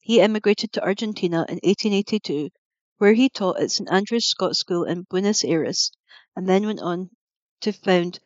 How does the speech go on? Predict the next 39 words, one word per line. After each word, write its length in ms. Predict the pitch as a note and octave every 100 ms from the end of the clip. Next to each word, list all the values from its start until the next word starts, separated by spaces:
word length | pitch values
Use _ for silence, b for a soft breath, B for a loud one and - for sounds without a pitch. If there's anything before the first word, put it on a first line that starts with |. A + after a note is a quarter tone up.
| _ _
the 80 | -
Buenos 420 | F#3+ G#3 A3 A3
Aires 380 | - F3+ F3 -
English 340 | F3+ F#3 E3+ -
School. 340 | - F#2+ F3 _ _ _ _ _ _ -
In 100 | G3
eighteen 340 | G3 - C4+
ninety-one, 680 | B3 B3 C#4 A3 D#3 E3+ F3+
the 80 | -
Association 760 | G3 G#3+ G#3+ - G3 F#3+ - F#3
Argentine 600 | E3+ F#3+ G3+ G3+ G#3 G3+
Football 400 | - D#3+ - E3 D3
League 240 | E3 E3 _ _ _ _
was 160 | G#3 A3
established 560 | B3+ - F#3+ F#3 F#3+
by 80 | -
another 260 | F#3 F#3 G#3+
Scot, 340 | - D#3+ D#3 - _ -
Alex 340 | F#3+ G#3 F#3+
Lamont, 400 | A3 F#3 D#3+ - - _ _ _ -
who 100 | F#3+
was 140 | F#3+
head 160 | A3+ B3
teacher 340 | - G#3 - C3
at 100 | -
Saint 160 | A3+
Andrew's 360 | E3 G3 G#3+ G#3
School. 360 | - C3 F#2 - _ _ _ -
It 100 | G#3+
is 180 | B3 -
recognised 580 | G#3 A3 G3+ F#3 G3
as 80 | F#3
the 140 | F#3+ G3
first 280 | A3 A#3+
football 280 | - G3+ G#3
league 200 | G3+ F#3+
in 60 | G3
the 80 | G3+
country, 480 | F3 D#3+ D#3+ E3